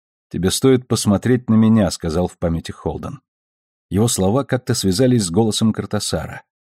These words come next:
«Природа постоянно пожирает детей». «Если с Терезой происходит что-то существенное», сказала Элви Акоя, «нам, вероятно, следует уведомить адмирала Треха». Пауза затянулась.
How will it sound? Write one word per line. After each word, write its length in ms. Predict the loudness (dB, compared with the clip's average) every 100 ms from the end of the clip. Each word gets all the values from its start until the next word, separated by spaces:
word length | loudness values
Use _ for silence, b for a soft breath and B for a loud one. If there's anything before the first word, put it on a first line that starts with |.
| _
«Природа 580 | -6 0 4 4 2 0
постоянно 800 | -2 -2 0 2 4 2 -2 -4
пожирает 580 | -2 2 4 4 2 0
детей». 460 | -4 -4 -8 -8 _ _ _ _ _ _ _ _ _ _ _ _ -6
«Если 300 | -4 0 0
с 100 | 4
Терезой 380 | 4 6 4
происходит 500 | 4 0 2 2 2
что-то 300 | 2 -2 -2
существенное», 760 | -2 -2 -2 -2 -2 2 2 2
сказала 460 | -2 -2 0 0 -2
Элви 260 | -4 -2 -2
Акоя, 460 | -2 -4 -10 -12 _ _ _ _ _ _ _ -2
«нам, 240 | 2 4
вероятно, 460 | 6 6 4 2 -2
следует 460 | 2 4 4 4
уведомить 540 | 4 4 4 4 2 0
адмирала 480 | 0 2 4 4 2
Треха». 480 | 2 0 0 -14 -16 _ _ _ _ _ _ 0
Пауза 680 | 2 2 0 2 0 0 -4
затянулась. 800 | -4 -2 0 0 -2 -6 -10